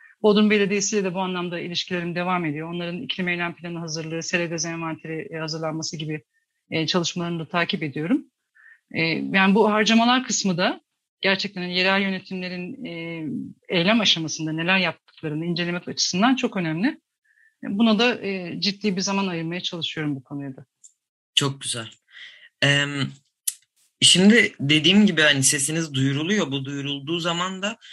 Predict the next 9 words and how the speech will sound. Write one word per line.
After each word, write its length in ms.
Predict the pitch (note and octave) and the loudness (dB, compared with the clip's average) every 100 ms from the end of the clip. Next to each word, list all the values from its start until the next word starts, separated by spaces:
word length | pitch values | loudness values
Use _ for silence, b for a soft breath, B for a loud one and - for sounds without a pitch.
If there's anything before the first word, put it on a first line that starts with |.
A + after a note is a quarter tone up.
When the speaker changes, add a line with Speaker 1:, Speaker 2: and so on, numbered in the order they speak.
| B | B
Speaker 2:
size 220 | - C3 D3+ | -4 4 4
eminim 420 | D3+ F3 F#3+ E3+ | 4 2 0 -4
ki, 140 | E3+ | -2
hani, 220 | D#3 D3+ | 0 0
geri 240 | C#3 C#3+ C#3+ | -2 -2 0
dönütler 400 | D3+ D3 - D3+ | -4 -4 0 2
oluyordur, 540 | C#3+ C3+ F3+ C3+ B2+ | 2 2 0 0 -6
yorumlar 440 | B2+ B2+ B2 C3 C#3 | -6 -10 -6 -2 -2
oluyordur. 420 | C#3+ D3 C3 | -2 -4 -4